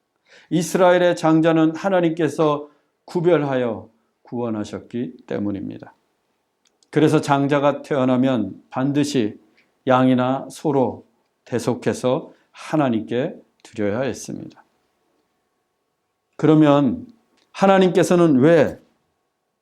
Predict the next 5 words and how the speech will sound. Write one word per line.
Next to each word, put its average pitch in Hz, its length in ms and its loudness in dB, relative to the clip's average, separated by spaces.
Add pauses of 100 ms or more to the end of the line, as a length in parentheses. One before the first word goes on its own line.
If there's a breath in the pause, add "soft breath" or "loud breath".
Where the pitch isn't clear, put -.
(180)
처음 202 460 0
것을 190 560 -2 (280 soft breath)
하나님의 165 640 0
것으로 127 640 -8 (420)
정하셨을까요? - 1000 -8